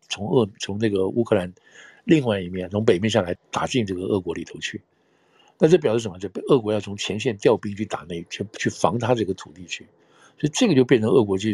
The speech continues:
突然缺了一个很奇怪的一个，一个，这个，就是一种变化。这种变化是什么？说俄国是不是会爆发自己的内战？啊，爆发自己的内战。那另外现在还有一个说法，就是说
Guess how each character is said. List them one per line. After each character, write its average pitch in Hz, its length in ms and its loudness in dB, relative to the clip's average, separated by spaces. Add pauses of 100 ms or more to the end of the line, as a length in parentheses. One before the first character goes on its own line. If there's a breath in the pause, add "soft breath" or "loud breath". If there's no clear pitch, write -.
突 - 160 -2
然 107 120 0
缺 117 200 0
了 113 60 0
一 107 60 2
个 110 100 0
很 - 180 -6
奇 - 220 -6
怪 127 160 6
的 98 60 0
一 92 40 -6
个， 101 80 0
一 95 80 -2
个， 104 260 -6
这 107 120 -2
个， 98 160 0
就 107 160 -12
是 101 420 -6
一 107 80 -4
种 101 220 -6
变 101 160 2
化。 - 280 -6 (520 loud breath)
这 - 80 -6
种 147 180 2
变 156 160 6
化 127 120 2
是 113 60 4
什 87 140 -4
么？ 92 120 -12
说 120 120 0
俄 - 160 4
国 107 140 0
是 107 140 -2
不 107 80 -6
是 107 100 -4
会 110 120 2
爆 104 200 2
发 95 160 -4
自 107 220 -6
己 80 120 -10
的 90 120 -10
内 95 180 0
战？ 87 240 -4 (1120)
啊， - 220 -12
爆 123 100 4
发 117 160 2
自 117 80 -4
己 113 80 -2
的 92 120 -8
内 92 180 -10
战。 92 220 -10 (1200 soft breath)
那 156 100 4
另 175 180 6
外 143 180 6
现 143 120 2
在 123 80 0
还 - 140 -2
有 110 40 0
一 - 20 0
个 104 80 -2
说 107 180 -2
法， 92 100 -4
就 95 60 -8
是 92 60 -6
说 101 100 0